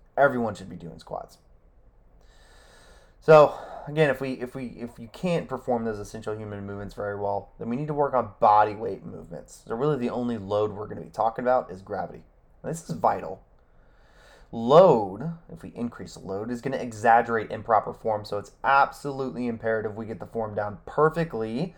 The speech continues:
before we start adding load. Okay? It's a slow process. It can be mind-numbing, can be a little bit boring at first, but I don't care because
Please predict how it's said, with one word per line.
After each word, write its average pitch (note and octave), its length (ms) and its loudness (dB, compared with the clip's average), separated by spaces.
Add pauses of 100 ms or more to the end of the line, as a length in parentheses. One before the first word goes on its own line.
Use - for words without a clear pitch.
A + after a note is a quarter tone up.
(300)
before A#2+ 240 -2
we A#2 100 -6
start - 340 -2
adding G#2+ 300 2
load. G2+ 360 -6 (540)
Okay? G#2+ 260 -2 (240)
It's - 140 -16
a - 20 -16
slow D3+ 240 2
process. B2+ 720 2 (340)
It A2 80 -20
can A2+ 220 -6
be A#2 80 -4
mind-numbing, G#2 580 -2
can G#2+ 140 -10
be G#2+ 80 -8
a G#2+ 40 -4
little G#2 180 -6
bit G2 100 -10
boring G#2+ 240 -6
at G#2 100 -14
first, D3+ 300 0
but - 240 0
I D#3 60 0
don't D#3+ 180 -6
care - 320 -6
because G#2+ 340 -8